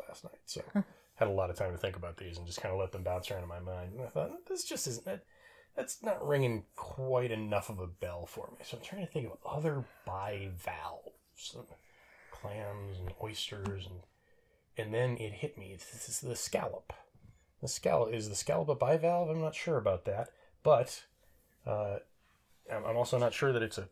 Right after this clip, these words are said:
Speaker 1: thin slice of meat, but it is a thinly sliced potato.
Speaker 2: Mm-hmm.
Speaker 1: The scalloped potato. So I figure, well, a thin slice of potato and a thin slice of meat wouldn't be that different,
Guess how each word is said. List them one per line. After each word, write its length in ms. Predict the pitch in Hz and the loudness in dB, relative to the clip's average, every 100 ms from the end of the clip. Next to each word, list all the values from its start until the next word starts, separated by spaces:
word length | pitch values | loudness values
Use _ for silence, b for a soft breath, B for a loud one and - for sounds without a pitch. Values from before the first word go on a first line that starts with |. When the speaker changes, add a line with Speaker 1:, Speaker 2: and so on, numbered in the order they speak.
| _ _ _ _ | _ _ _ _
Speaker 1:
thin 160 | 147 135 | -4 2
slice 240 | 123 113 | 2 2
of 60 | 110 | 0
meat, 260 | 175 143 - | -2 -2 2
but 120 | 147 | 2
it 120 | 147 | 4
is 140 | 202 139 | 2 2
a 100 | 123 | 0
thinly 380 | - 156 151 | 0 2 2
sliced 380 | 131 131 135 - | 2 2 2 2
potato. 640 | 131 - 214 214 - - - _ _ _ _ _ _ | -2 0 0 0 -2 -8 -12 _ _ _ _ _ _
Speaker 2:
Mm-hmm. 340 | 156 147 170 330 | -12 -10 -8 -6
Speaker 1:
The 80 | - | -2
scalloped 500 | - 131 123 - - | 4 6 4 2 -8
potato. 480 | 135 190 104 85 | -2 0 0 -2
So 180 | 90 - | -4 -4
I 60 | 95 | -4
figure, 340 | 123 107 101 | -4 -2 -2
well, 380 | 98 107 185 185 B B B B B B B - | 2 4 4 0 B B B B B B B -12
a 60 | - | -10
thin 260 | - 117 | -2 0
slice 320 | 127 131 127 117 | 4 6 6 2
of 140 | 101 | -2
potato 540 | - - 147 110 107 110 | -2 2 4 4 2 2
and 100 | 98 | 0
a 100 | 92 | 0
thin 140 | 131 | 0
slice 300 | - 117 - | 4 4 4
of 80 | 95 | 0
meat 320 | 113 98 - | -2 -2 -6
wouldn't 460 | 107 95 107 113 95 | -8 -2 0 0 -2
be 100 | 98 | 0
that 300 | 90 104 92 | 4 2 2
different, 600 | 110 - 85 95 - | -4 -4 -6 -8 -10